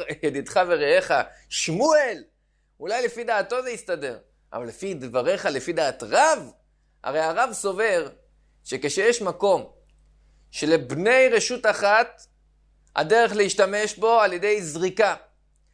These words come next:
ולבני רשות אחרת הדרך להשתמש בו על ידי שלשול למרחק של, ל-, ל-, לעומק של עשרה טפחים. ההוא צריך לזרוק לגובה עשרה טפחים, וההוא צריך ל-,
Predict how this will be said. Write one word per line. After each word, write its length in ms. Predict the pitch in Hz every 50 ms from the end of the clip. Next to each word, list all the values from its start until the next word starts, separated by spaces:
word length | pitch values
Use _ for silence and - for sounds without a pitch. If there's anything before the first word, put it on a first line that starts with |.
| _ _ _ _
ולבני 440 | - 147 170 175 170 - 202 240 254 247
רשות 360 | 226 208 196 - 240 - -
אחרת 420 | 214 196 214 226 226 220 233 220 226
הדרך 280 | 196 180 220 220 220
להשתמש 480 | 220 208 202 - 220 202 208 214 214 196
בו 120 | 196 220
על 140 | 220 208 202
ידי 400 | 196 196 214 220 220 226 214 - -
שלשול 760 | - - - 214 202 180 - - 233 240 240 226 220 196 - -
למרחק 500 | 160 180 180 190 190 165 - - 214 208
של, 180 | - 208 196 190 - - -
ל-, 400 | 151 160 170 175 180 175 165 175
ל-, 180 | 175 151 143
לעומק 300 | 165 180 202 208 208 -
של 120 | - 208 185
עשרה 320 | 175 175 180 180 190 196
טפחים. 420 | 190 - 190 175 180 185 170 - - _ _ _ _ _ -
ההוא 200 | - 143 185 202
צריך 200 | 196 - 185 170
לזרוק 340 | 165 151 131 135 170 180 -
לגובה 280 | 160 143 175 185 185 196
עשרה 260 | 190 - 190 185 196
טפחים, 300 | 190 - 185 202 196 180
וההוא 140 | 170 175 180
צריך 200 | 180 185 175
ל-, 60 | 170